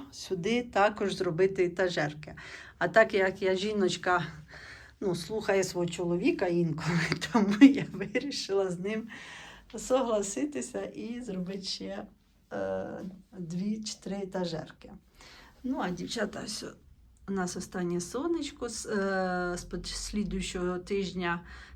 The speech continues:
температури падають, так що дівчата потихеньку будуть устраюватися на сплячку. Ну, а я вам бажаю гарного дня.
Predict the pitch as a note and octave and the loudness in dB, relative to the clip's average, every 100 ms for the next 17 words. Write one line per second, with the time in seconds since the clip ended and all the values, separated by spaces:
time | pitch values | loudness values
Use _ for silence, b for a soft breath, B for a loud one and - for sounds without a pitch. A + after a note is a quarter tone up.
0 | - F#3 F3+ F#3+ F3+ - F3 F3 G3+ A#3+ | -8 -6 -2 -2 -4 -4 -6 -6 2 2
1 | C#4+ C4 B3 A#3+ - - - F#3 - F3 | 2 -2 -2 -6 -10 -12 -10 -8 -8 -6
2 | F3 F3+ F3+ F3 - E3+ F#3+ - F3 E3+ | -6 -6 -8 -8 -8 -8 -8 -4 -4 -4
3 | E3+ E3+ E3+ - G3 - G3 F#3 E3+ E3+ | -8 -10 -12 -12 -14 -8 -6 -4 -6 -8
4 | - F3+ - B B - - B B B | -10 -10 -10 B B -20 -18 B B B
5 | B B F#3 F#3 - F3+ D3+ C#3+ - - | B B 0 -2 -4 -4 -4 -6 -10 -6
6 | D4+ F#4 B B B B B B B B | -4 -6 B B B B B B B B
7 | B B B B B - G#3+ B3 D#4 D#4 | B B B B B -4 0 2 2 0
8 | - A3 G#3+ G#3 G3 F#3 F#3+ F#3 G3 F#3 | -2 2 4 2 2 0 -2 -2 0 0
9 | F3 G#3 G3 F#3 F3 E3+ F3+ F3 F#3+ | 0 2 2 2 0 0 0 0 0